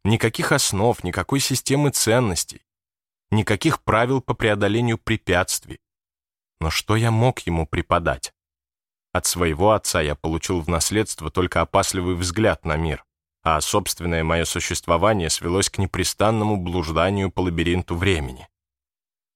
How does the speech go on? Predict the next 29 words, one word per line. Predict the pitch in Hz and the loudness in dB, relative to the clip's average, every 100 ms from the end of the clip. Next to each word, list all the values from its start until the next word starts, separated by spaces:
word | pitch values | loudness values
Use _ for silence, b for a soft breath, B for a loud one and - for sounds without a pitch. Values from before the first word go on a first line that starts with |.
| _ _ - | _ _ -2
Нью-Йорк | 87 90 160 196 - | 2 4 4 2 -2
победил | 120 110 110 139 | 0 2 2 0
Кливленд | - 117 131 131 123 | 2 0 2 2 2
со | - | 2
счетом | 95 - 117 101 | 0 0 0 2
сто | 95 - 85 | 0 0 -2
двадцать | 76 90 - 104 | 4 2 2 -2
сто | - - 95 | -4 -2 -2
три. | - 90 69 _ _ _ _ _ - | 0 -4 -4 _ _ _ _ _ -2
Несмотря | 107 - 107 110 113 | 0 2 2 2 0
на | 101 | 2
холодную | 95 95 82 85 78 | 0 0 -2 -4 0
погоду, | 78 80 107 139 | -2 0 0 0
Бенджамин | 85 82 123 117 117 113 | 2 2 2 2 -2 0
настоял, | 117 - 90 98 127 | 0 0 2 2 0
чтобы | - 92 | -2 -2
мы | 95 117 | 0 0
возвращались | 101 85 90 - 90 92 - | 0 0 -2 0 -2 -2 -4
пешком. | 82 - - 69 67 _ _ _ _ _ _ | -4 -4 -4 -8 -8 _ _ _ _ _ _
Мы | 92 123 | 0 4
дошли | 143 135 131 113 | 4 2 0 2
до | 95 | 0
дома, | 80 101 127 131 - _ _ | 2 2 2 -2 -8 _ _
я | - 131 | 0 0
взглянул | 127 98 104 101 95 | 0 -2 0 2 0
на | 87 80 | 0 -4
часы | - - 123 131 | -6 -4 -2 -2
и | |
предложил: | - 104 104 113 101 71 | -2 -2 0 0 -2 -6